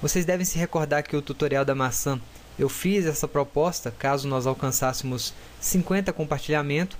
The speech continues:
nós iríamos publicar, ah, a continuação deste tutorial, tá? Pra gente poder falar mais sobre esse assunto e entender cada vez mais sobre esse processo de renderização. Lembrando que para se obter um bom resultado de renderização,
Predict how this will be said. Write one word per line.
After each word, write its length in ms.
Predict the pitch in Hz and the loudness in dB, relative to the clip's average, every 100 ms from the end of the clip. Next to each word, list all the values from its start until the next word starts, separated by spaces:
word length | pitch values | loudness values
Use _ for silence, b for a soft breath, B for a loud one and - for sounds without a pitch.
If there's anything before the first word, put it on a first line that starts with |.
| B - - | B -10 -2
nós 180 | 202 | 0
iríamos 400 | 208 170 170 170 | 2 2 2 0
publicar, 720 | - 175 165 156 - 127 139 151 B B - | 0 0 2 0 0 0 0 -2 B B -2
ah, 440 | 123 131 135 131 | 2 4 4 2
a 80 | - | -2
continuação 800 | 147 175 190 - 196 160 - 180 | 0 2 2 0 0 0 0 2
deste 180 | 190 - | 2 0
tutorial, 600 | - 170 180 175 113 104 - | 0 2 4 4 4 0 -2
tá? 160 | 117 123 | -2 0
Pra 100 | 123 | -2
gente 220 | 120 113 | -4 -4
poder 180 | 123 123 | -2 0
falar 440 | - 123 131 123 | 0 0 0 0
mais 340 | 117 127 175 | 0 0 0
sobre 220 | - 139 139 | 0 0 0
esse 120 | - | 0
assunto 420 | 143 - 151 156 | -2 0 0 2
e 60 | 196 | 2
entender 440 | 208 190 160 175 | 2 2 2 2
cada 240 | 190 180 | 2 0
vez 280 | 151 165 185 | 2 2 2
mais 480 | 147 139 156 175 - B B B | 2 2 2 0 -4 B B B
sobre 220 | - 180 | -4 0
esse 160 | 170 170 | 0 0
processo 500 | 185 180 - 160 - | 0 0 2 0 -2
de 120 | 151 | -2
renderização. 840 | 143 151 151 151 156 160 - 95 92 B B B - | 0 2 2 2 0 0 -2 -4 -6 B B B -2
Lembrando 560 | 170 202 156 190 220 175 | 2 4 4 4 2 2
que 340 | - 185 190 - - - | 2 2 2 -2 -14 -4
para 240 | 180 214 226 | -2 0 2
se 140 | - | 0
obter 360 | 185 175 - 165 | 0 0 0 2
um 140 | 147 | 2
bom 200 | 135 190 | 2 2
resultado 600 | 180 165 143 143 143 135 | 2 2 0 2 2 2
de 100 | 127 | 0
renderização, 880 | 120 160 165 131 123 113 - 175 | 0 2 2 2 0 0 0 0